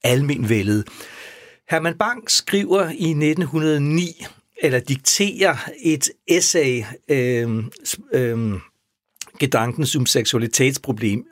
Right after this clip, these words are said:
også i, i Berlin, i Tyskland, altså tanker vedrørende det seksuelle spørgsmål. Det gør han til sin læge, øh, Max Waspucki, i nitten hundrede ni. Øh, og der, øh, slutter han med at sige, at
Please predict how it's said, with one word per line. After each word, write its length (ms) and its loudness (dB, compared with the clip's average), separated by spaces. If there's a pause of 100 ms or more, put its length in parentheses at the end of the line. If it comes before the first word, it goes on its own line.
også 300 2
i, 440 0
i 80 0
Berlin, 460 2 (100)
i 200 0 (100)
Tyskland, 520 0
altså 160 -2
tanker 380 0
vedrørende 500 0
det 300 -12
seksuelle 480 -2
spørgsmål. 500 -2
Det 100 -6
gør 160 2
han 120 -4
til 120 -2
sin 220 2
læge, 560 2 (500)
øh, 300 2
Max 320 0
Waspucki, 880 0 (280)
i 280 2 (100)
nitten 300 2
hundrede 340 2
ni. 360 0 (440)
Øh, 320 4 (160)
og 120 0 (260)
der, 300 -2 (440)
øh, 460 2
slutter 500 2
han 260 0
med 200 2
at 180 0
sige, 720 -2
at 200 0